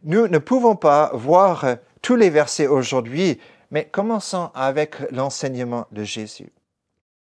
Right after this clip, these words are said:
Jean le Baptiste, donc Jean l'immergeur, <laughs> lui, il vient, il arrive sur scène et il appelle les Juifs à la repentance, à la conversion. Il leur appelle à voir le monde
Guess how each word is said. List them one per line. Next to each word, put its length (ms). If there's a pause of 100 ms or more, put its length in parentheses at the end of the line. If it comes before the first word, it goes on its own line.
Jean 480 (540)
le 200
Baptiste, 480
donc 200
Jean 400 (480)
l'immergeur, 840 (480)
<laughs> 520
lui, 440 (160)
il 140
vient, 420
il 160
arrive 300
sur 240
scène 420 (260)
et 240
il 120
appelle 400
les 160
Juifs 440
à 160
la 140
repentance, 920 (260)
à 140
la 140
conversion. 680 (520)
Il 100
leur 200
appelle 480
à 140
voir 580
le 140
monde 340